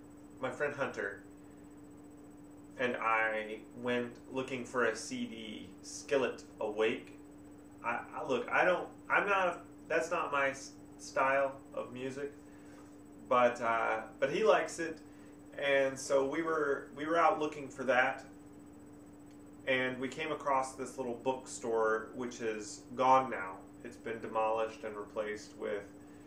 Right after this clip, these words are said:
a gas station, but, uh, we were looking for the C D, and we couldn't find it anywhere. But, uh,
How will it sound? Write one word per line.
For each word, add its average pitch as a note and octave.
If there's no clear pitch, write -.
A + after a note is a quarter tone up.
a -
gas A2
station, G#2
but, G#2
uh, G2+
we C#3+
were E3+
looking C#3+
for B2
the G#2+
C B2
D, G#2+
and G#2+
we -
couldn't C3
find A2+
it G#2+
anywhere. G2+
But, B2
uh, A2+